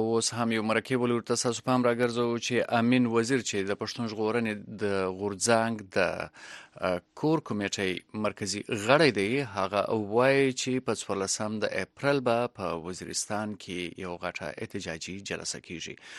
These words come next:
تفصیل نوموړي په دې مرکه کې زموږ خبریال عدنان بیټني ته ویلی.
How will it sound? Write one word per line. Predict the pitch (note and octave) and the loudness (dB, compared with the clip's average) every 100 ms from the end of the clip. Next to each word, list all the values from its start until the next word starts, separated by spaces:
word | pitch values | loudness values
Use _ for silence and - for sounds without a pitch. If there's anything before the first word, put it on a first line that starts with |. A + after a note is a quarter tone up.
| - - B2 | -16 -2 -2
تفصیل | A#2 - C#3 C#3 | 0 -2 -2 -4
نوموړي | G#2 F#2+ F#2+ F#2+ - | -4 -4 -4 -6 -8
په | F2+ | -10
دې | F2+ F2 | -8 -8
مرکه | E2 - B2+ | -10 -6 -6
کې | - B2 A2+ | -4 -8 -6
زموږ | G2 - | -8 -8
خبریال | F#2 F2+ F2 F2 - - | -6 -6 -4 -6 -6 -10
عدنان | F#2 F2+ E2 E2+ F#2 | -10 -10 -10 -10 -10
بیټني | - G#2 - | -8 -8 -10
ته | D#2 | -12
ویلی. | - - | -12 -14